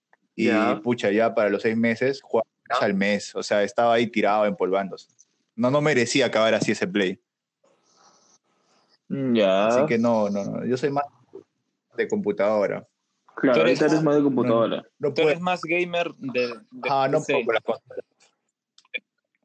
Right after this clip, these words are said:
Speaker 1: Sí, no puedo con las consolas,
Speaker 3: Claro,
Speaker 1: la
Speaker 3: porque
Speaker 1: verdad.
Speaker 3: si pon-, nos ponemos a pensar, el, lo que te ha costado tu P C es lo que sale en Play cinco.
Speaker 2: Claro.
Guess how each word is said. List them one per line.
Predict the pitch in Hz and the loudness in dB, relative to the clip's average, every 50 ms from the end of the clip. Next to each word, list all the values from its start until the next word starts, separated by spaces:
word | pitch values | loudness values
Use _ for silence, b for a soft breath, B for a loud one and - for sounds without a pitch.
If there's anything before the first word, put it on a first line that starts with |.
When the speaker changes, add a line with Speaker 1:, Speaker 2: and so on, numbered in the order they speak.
| _ _ _ _ _ _ _ _ _ | _ _ _ _ _ _ _ _ _
Speaker 1:
Sí, | _ - 123 120 113 | _ -2 0 0 0
no | 123 131 131 | 0 0 0
puedo | - 131 120 | 0 0 0
con | 104 107 | 2 0
las | 98 98 | -2 -2
consolas, | - 104 98 - - 98 185 | -2 -6 -4 -2 0 0 2
Speaker 3:
Claro, | 208 202 151 | 2 2 2
Speaker 1:
la | 92 92 | 0 0
Speaker 3:
porque | 92 92 - | -2 -2 -4
Speaker 1:
verdad. | - | -4
Speaker 3:
si | - 139 | -6 -10
pon-, | 120 - 131 131 | -10 -8 -6 -4
nos | 127 - | -4 -2
ponemos | - - 143 151 160 156 | -2 -2 -2 -2 -4 -6
a | 165 156 | -6 -6
pensar, | - 131 127 - - 139 160 170 - - _ _ | -4 -6 -4 -2 -2 -2 -2 -4 -6 -12 _ _
el, | - 135 123 120 120 120 117 117 | -6 -4 -4 -4 -4 -8 -10 -10
lo | 113 120 120 113 | -6 -6 -6 -4
que | - 123 | -4 -4
te | 226 - | -2 -2
ha | 135 135 | -4 -4
costado | 143 135 - - 135 131 135 123 | -6 -8 -4 -4 -2 -2 -2 -4
tu | - 123 113 | -6 -12 -12
P | - - 127 | -8 -8 -8
C | 123 - - 123 123 147 - 135 _ _ _ _ | -6 -6 -4 -4 -4 -4 -8 -14 _ _ _ _
es | 127 123 117 - - - - | -10 -10 -10 -12 -16 -8 -6
lo | 120 117 113 | -6 -6 -6
que | - 113 | -8 -6
sale | - 127 123 123 117 | -4 -4 -2 -2 -4
en | 117 | -4
Play | - 123 117 113 113 | -4 -4 -4 -4 -4
cinco. | 110 - - 185 - - 101 104 113 - _ _ _ _ _ _ _ _ _ _ _ _ _ _ - - _ _ _ _ _ _ - | -6 -8 -10 -10 -8 -8 -10 -10 -10 -14 _ _ _ _ _ _ _ _ _ _ _ _ _ _ -20 -20 _ _ _ _ _ _ -4
Speaker 2:
Claro. | - 127 131 147 147 127 107 104 - | -2 0 2 2 2 2 0 -2 -6